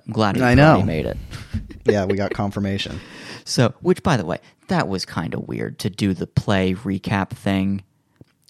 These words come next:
Speaker 1: again. I mean, it, it, to me, I kind of felt like, okay, after the, after the, um, Korg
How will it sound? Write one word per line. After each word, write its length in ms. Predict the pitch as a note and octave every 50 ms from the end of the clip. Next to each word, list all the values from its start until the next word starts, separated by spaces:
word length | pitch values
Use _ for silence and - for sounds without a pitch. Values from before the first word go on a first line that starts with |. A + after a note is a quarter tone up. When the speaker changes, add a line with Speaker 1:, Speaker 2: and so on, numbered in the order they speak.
| _ _ -
Speaker 1:
again. 720 | G#2+ G#2 F#2 E2+ - F#2 F#2 F#2+ G2 G2+ G#2+ A2 A2 A2 - _ _ _ _ _ _ _
I 100 | C#3+ C#3+
mean, 300 | D3+ D#3 D#3 D3 D3 C#3 - - _ _
it, 140 | - - - _ _ - - -
it, 180 | - - - -
to 140 | - D#3+
me, 480 | D3+ D#3+ F3 A3 A#3+ G#3+ D#3 B2 A2 - - -
I 120 | B2+ C3
kind 240 | B2+ - C3+ A2+ G#2
of 60 | F2+
felt 260 | - - G2+ F#2 - -
like, 440 | F#2 F#2+ F#2 F2+ - - - - _ _ _ _ _ _ _ _ _ _ _ _ _ _ _ _ _ _
okay, 600 | - C#3 C3 - - F2+ E2 C2+ D2+ F2 F2+ - - _ _ _ _ _ -
after 380 | C3 C#3+ E3 D#3 - - B2+
the, 360 | G#2+ G2 G2+ F#2 F#2 F2+ - - - -
after 320 | A#2 C3 D3 - C#3+ B2+
the, 340 | G2+ F#2+ G#2 F#2+ F#2 F#2 F#2
um, 360 | F2+ F2 D#2+ - F#2 G2 G#2+ - _ _ _ _ _ _ - - _ _ _ _ _
Korg 580 | - - C3 B2 A2+ G#2+ F#2+ E2+ E2 G2 C#3